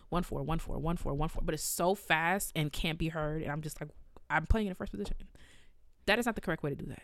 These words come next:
The correct way is to play one four, shift, one four, shift, one four, shift down, one four. That's the correct way to do it. But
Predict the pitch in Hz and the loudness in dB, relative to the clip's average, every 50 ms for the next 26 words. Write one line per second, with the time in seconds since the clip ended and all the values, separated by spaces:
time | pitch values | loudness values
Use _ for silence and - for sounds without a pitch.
0 | - - - 156 - 202 214 220 - 214 190 180 175 170 - - - - - 143 | -6 -4 -4 0 2 2 2 2 4 2 4 4 2 0 -4 -6 -6 -4 -2 -2
1 | 143 143 147 143 143 160 - - - - - - 120 127 - - - 180 160 151 | -2 -2 -4 -6 -6 -10 -12 -18 -20 -18 -4 0 0 0 0 0 0 0 2 2
2 | 156 160 170 - - - - - - - - - - - - - - 202 - - | 0 -2 -4 -4 -6 -6 -6 -8 -10 -4 -2 -2 -2 0 -2 -4 -4 -4 -6 -8
3 | - - - - - - - 143 - - - - - - 156 147 - 156 147 123 | -8 -8 -8 -10 -4 -2 -2 -2 -2 -2 -4 -4 -2 -4 -4 -2 -2 -2 -2 -2
4 | - - - - - - 113 107 - - - - - - - - - - - - | -4 -6 -8 -10 -8 -8 -8 -6 -6 -10 -10 -12 -12 -16 -20 -20 -20 -20 -20 -20
5 | - - - - - 190 202 - 190 170 - - 165 156 147 - 156 151 147 147 | -16 -14 -6 2 2 2 2 4 0 -2 0 2 0 0 0 0 -2 -2 -2 -2
6 | 143 143 147 - - - - - - - - - 151 147 135 - - - - - | -2 -4 -6 -10 -16 -20 -20 -20 -20 -18 -10 -8 -4 -4 -4 -4 -4 -8 -10 -14
7 | - - - - - - - - - - - - - - - 147 139 131 117 - | -18 -20 -20 -20 -20 -20 -20 -20 -20 -20 -20 -20 -6 2 2 2 4 2 0 -4